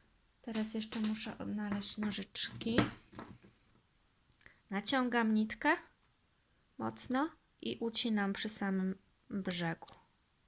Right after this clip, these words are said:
I tak mam zakończoną nitkę.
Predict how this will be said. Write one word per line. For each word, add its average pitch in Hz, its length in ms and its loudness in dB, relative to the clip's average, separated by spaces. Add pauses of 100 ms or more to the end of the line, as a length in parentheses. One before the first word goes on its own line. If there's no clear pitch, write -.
(720)
I - 40 -2
tak 233 160 2
mam 226 180 2
zakończoną 202 680 0
nitkę. 180 560 -2